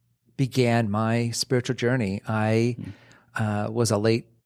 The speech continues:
Speaker 1: bloomer in terms of someone who started following Jesus. I became spiritually curious when I was a university student
Speaker 2: Hmm.
Speaker 1: and decided that, uh,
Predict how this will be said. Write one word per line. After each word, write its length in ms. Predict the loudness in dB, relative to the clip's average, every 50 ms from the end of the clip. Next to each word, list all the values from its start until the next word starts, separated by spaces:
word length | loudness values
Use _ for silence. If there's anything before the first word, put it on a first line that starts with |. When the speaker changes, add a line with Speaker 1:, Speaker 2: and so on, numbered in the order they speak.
| _ _ _ -10
Speaker 1:
bloomer 440 | -4 0 0 2 2 2 0 0
in 100 | 0 -2
terms 380 | -2 -2 -2 -2 -2 -2 -2 -2
of 400 | -2 -2 -4 -6 -10 -16 -18 -8
someone 320 | -6 -4 -4 -2 -4 -4 -4
who 260 | -4 -4 -2 -2 -4
started 280 | -2 -2 -2 -2 0 0
following 320 | 2 2 2 2 0 -2
Jesus. 520 | -2 -2 -4 -2 -2 -2 -2 0 -2 -2 -4 -4 -6
I 200 | -4 -2 -2 -2
became 440 | -4 -4 -4 -2 0 2 2 2 2
spiritually 440 | 0 0 2 2 2 2 0 -4 -8
curious 760 | -8 -4 -2 -2 -2 0 0 -2 -2 -2 -2 -2 -2 -4 -6
when 160 | -6 -4 -4 -2
I 100 | -2 -2
was 160 | -2 -2 -2
a 240 | -2 -2 -2 -2 -4
university 540 | 0 0 0 0 2 0 0 0 0 0 -2
student 500 | -2 0 0 0 0 0 -2 -4 -6 -12 -20 _ _ -20 -14 -12
Speaker 2:
Hmm. 180 | -10 -10 -10 -12 -14 _ 0
Speaker 1:
and 640 | 2 2 4 4 4 4 4 2 2 0 -2 -4 -6 -8 _ _ _ _
decided 640 | -2 0 2 2 2 2 2 2 2 0 2 2
that, 340 | 2 2 2 0 -2 -4 -6
uh, 100 | -6